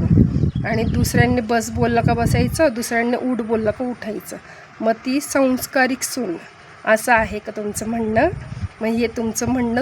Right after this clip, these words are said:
तुमच्याजवळच ठेवा, उगाच महिलांवर, बाईवर लादू नका आणि तिच्यावर ते वजन टाकू पण नका. आणि टाकायचंच असेल ना, तर तिची प्रत्येक गोष्ट तिला पुरवा, नंतर तिची लाज काढा, हो की नाही?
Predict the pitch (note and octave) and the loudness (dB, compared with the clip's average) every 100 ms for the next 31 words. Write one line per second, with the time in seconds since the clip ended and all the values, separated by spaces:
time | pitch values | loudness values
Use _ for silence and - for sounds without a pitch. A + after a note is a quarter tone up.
0 | C#4 D4+ A#3+ B3+ A#3+ A#3 A#3 B3 - C4 | -2 -2 -2 -2 -2 0 0 -2 -4 -4
1 | G3+ D#3+ - - - - - A#3+ A3+ A#3 | -4 -6 -12 -20 -20 -20 -6 -4 -2 -2
2 | C4 B3+ A#3 A#3 A3+ A#3 A3+ A#3+ C4+ A#3 | -2 -2 0 4 4 4 2 0 0 0
3 | G#3+ A3 A#3 B3 B3+ G#3 F#3+ A#3 C4+ C4 | 0 0 -2 0 0 0 -2 -2 -2 -4
4 | F#3+ - - - - - - - G3+ A3 | -10 -12 -18 -20 -20 -20 -18 -8 -6 -4
5 | B3 G#3+ A#3+ A#3+ B3 B3+ A#3+ G#3 A#3+ - | -6 -2 -2 -2 -2 -2 -2 0 -2 2
6 | D4 - D#4+ - D4 A3+ - E3+ - - | 2 2 0 2 0 0 -2 -12 -14 -20
7 | - - - - - - - G#3 G#3 A#3 | -20 -20 -20 -20 -20 -20 -10 -4 -4 -2
8 | G#3 G#3 A#3 A#3+ C4 B3 A#3+ D4+ C#4+ A3+ | -2 -2 -4 -4 -2 -2 -2 -2 0 2
9 | B3 - - - - G#3+ - A3 B3+ - | 0 -2 -14 -20 -10 -8 -6 -4 -4 -2
10 | B3 - B3+ A3 A#3 - B3 A3+ A#3 A3+ | -4 -4 -6 -4 -6 -6 -8 -6 0 0
11 | - A#3 G#3 G#3 C4 - - - - - | 0 -4 4 6 4 0 -12 -12 -6 -2
12 | A#3 A#3 - C#4 B3+ G#3+ B3 G#3+ F#3+ - | 0 2 0 -2 -2 -4 -2 -2 -4 -8
13 | - E3+ D#3+ G#3 - - - C4 B3 - | -8 -8 -8 -14 -18 -14 -6 -4 -4 -4
14 | C4 A#3+ | -2 0